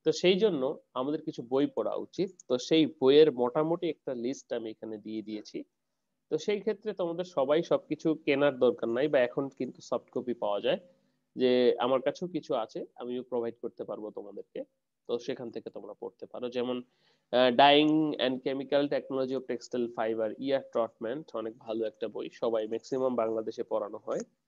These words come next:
Chemistry of Dyes and Principle of Dyeing, ভিএসএনআই। Textile Printing, এল,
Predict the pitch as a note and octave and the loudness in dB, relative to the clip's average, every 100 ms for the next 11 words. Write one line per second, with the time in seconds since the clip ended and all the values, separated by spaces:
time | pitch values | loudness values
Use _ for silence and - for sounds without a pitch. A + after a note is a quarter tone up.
0 | _ _ _ _ _ - C3+ C#3 C3+ - | _ _ _ _ _ 0 2 2 -2 -4
1 | C#3 A#2+ B2 A2+ B2+ C3 C3+ A#2+ B2+ A#2+ | -2 -2 0 2 2 -2 -8 -8 -8 -8
2 | C3+ A#2 A#2+ A#2 A#2 G#2+ G#2 G#2 - _ | -6 -4 -2 -2 -4 -6 -6 -10 -16 _
3 | _ _ _ _ - A#2 A2+ A#2+ G2+ G#2 | _ _ _ _ -2 0 0 0 -2 -4
4 | C3 _ _ _ _ _ - C3+ - D3 | -8 _ _ _ _ _ -2 -2 0 -2
5 | C3+ C3+ C#3 C3+ C3+ C#3 C#3 C#3 C3+ _ | -2 -2 0 0 -2 -2 -2 -4 -8 _
6 | _ _ - A#2+ A#2+ A#2+ | _ _ 0 2 4 4